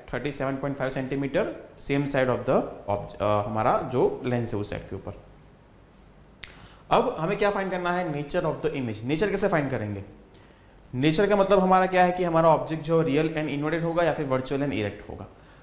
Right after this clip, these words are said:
Real या फिर virtual है वो तो हम देख के अपने, मतलब जो numerical है उसमें नहीं find कर सकते, लेकिन inverted है या फिर, अ, erect है वो find कर सकते हैं। कैसे? अगर एच टेस्ट का value हमें positive मिल रहा है तो हमारा object जो है erect होगा,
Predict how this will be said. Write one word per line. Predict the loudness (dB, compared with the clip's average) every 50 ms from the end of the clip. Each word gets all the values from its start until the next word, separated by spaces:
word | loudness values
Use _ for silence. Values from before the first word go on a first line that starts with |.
| -14 -2
Real | 2 4 6 6 6 4 2 -4 -2 -2
या | 0 0
फिर | 2 2
virtual | 2 2 0 2 0 0 2 2
है | 2 2 2
वो | 0 -2 -2
तो | -2 -2 0
हम | 0 0 -2 -4 0
देख | 0 0 0 0
के | -2 -2
अपने, | 0 -2
मतलब | -2 -2 -2 -2 -2 0 0 0 0 -2 -8 -12 -14 -14 -8
जो | -2 0 0
numerical | 2 4 4 4 4 4 2 2
है | 2 2
उसमें | 2 0 0 0
नहीं | 0 2 2 0 0 -2 -4 -4
find | -4 -4 -2 -2
कर | -2
सकते, | -4 -4 -4 -2 -2 -2 -2 -4 -10 -14 -18 -18 -4 -2
लेकिन | -2 0 2 2 0
inverted | 0 0 0 0 2 2 2 4 4 4 4 6
है | 6 6
या | 6 6 4
फिर, | 4 6 4 4 4 4 -2 -6 -12 -16 -8 0 4
अ, | 6 6 6 6 6 4 2 2 2
erect | 2 2 2 2 -2 -6
है | -6 -4
वो | -2 -2 0
find | 0 0 0 0
कर | -4 -6
सकते | -6 -8 -8 -8 -8 -10
हैं। | -10 -10 -12 -18 -20 -20 -20 -20 -4 2
कैसे? | 2 2 4 2 -2 -4 -6 -10 -18 -20 -8 -4
अगर | -4 2 4 4 2 4 4
एच | 2 2 2 0 -2
टेस्ट | -2 -2 0
का | 0 2
value | 2 4 2 2 2
हमें | 2 0 0 -2 0
positive | 2 2 2 2 0 -2 -2 -2 0
मिल | 0 0 2
रहा | 2 4 4 4
है | 2 0 -4 -4 -8 -14 -10 -8
तो | -6
हमारा | -2 -2 0 2 4
object | 2 2 2 0 -4 -4 -4
जो | -4 -4 -4 -4
है | -4
erect | -2 -2 -2 -2 -4 -4 -6
होगा, | -4 -4 -6